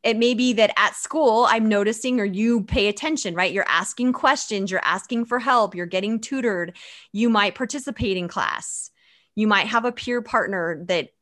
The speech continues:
edits your work or checks your homework or helps you out. What I would encourage you to do is not do everything I just said, but really constrain to one or two simple action steps.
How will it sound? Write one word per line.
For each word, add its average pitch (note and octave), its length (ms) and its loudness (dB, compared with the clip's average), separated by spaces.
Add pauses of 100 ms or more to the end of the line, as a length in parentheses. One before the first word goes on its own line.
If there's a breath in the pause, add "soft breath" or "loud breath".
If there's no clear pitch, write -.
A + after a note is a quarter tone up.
edits G3+ 320 -2
your F#3+ 140 -4
work D3 300 -8
or F3+ 40 -10
checks G#3+ 360 -6
your F#3 100 -8
homework E3 420 -8
or F3 60 -8
helps F3 300 -6
you D#3 100 -8
out. - 540 -8 (340 soft breath)
What B3+ 240 2
I C4+ 60 4
would A#3 140 0
encourage G#3+ 360 -4
you G3+ 60 -4
to F#3 100 -4
do C4+ 380 -4
is F#3+ 240 -2
not B3 300 2
do A3 140 -2
everything G3+ 380 -2
I F3+ 60 -4
just F3 220 -8
said, C4+ 240 0
but F#3 140 -2
really A#3 440 -4
constrain A3 640 -4
to D4+ 120 -8
one F#3 380 -2
or B3+ 140 -6
two G3+ 380 -6
simple F#3+ 540 -6
action E3 400 -4
steps. - 640 -6